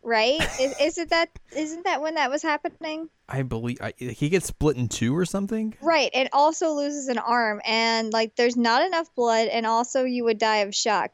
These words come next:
Speaker 1: pretty immediately and, like, blood loss. And he just keeps talking and keeps going and keeps giving advice, and I'm like, "Honey, no, no, just, no, just die. You're good. You, you're, you're cut literally in half.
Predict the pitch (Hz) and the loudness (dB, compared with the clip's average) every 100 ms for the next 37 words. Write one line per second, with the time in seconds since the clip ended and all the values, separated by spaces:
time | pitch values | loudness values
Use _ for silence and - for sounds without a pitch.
0 | - 302 285 269 233 226 220 208 - 208 | -8 -6 -2 0 0 0 0 0 2 2
1 | 202 208 202 202 202 196 180 190 - - | 2 2 0 0 0 0 0 -2 -4 -8
2 | - - - - 254 247 240 233 233 233 | -18 -20 -20 -6 -2 0 2 2 2 0
3 | 233 - _ _ _ _ - 285 294 330 | -2 -6 _ _ _ _ -2 0 2 0
4 | 330 - 339 330 - 285 254 294 254 214 | -2 0 0 0 -2 2 2 0 -4 -4
5 | 220 240 277 285 - 240 233 220 233 277 | -6 -6 -8 -6 0 2 2 -2 -4 -6
6 | - 285 277 233 220 226 214 233 240 240 | -2 0 2 2 2 2 0 -2 -2 -2
7 | - _ _ _ _ _ _ _ _ _ | -4 _ _ _ _ _ _ _ _ _
8 | - 302 311 311 269 240 214 - 226 220 | -8 -2 -2 0 2 2 0 -4 0 0
9 | 214 285 - - _ _ 247 247 220 208 | 0 -6 -10 -18 _ _ 2 4 4 0
10 | - _ - 247 240 185 196 - _ _ | -6 _ -10 -4 0 0 0 -8 _ _
11 | _ _ _ 262 285 359 392 190 - - | _ _ _ -2 0 4 4 2 -4 -14
12 | 226 226 233 220 - _ _ _ _ - | 0 4 4 2 -8 _ _ _ _ -2
13 | 285 294 - 277 262 - 359 349 254 285 | 2 2 2 0 -2 -2 0 0 2 4
14 | 285 269 262 247 233 254 214 190 | 6 6 6 4 0 -4 -6 -8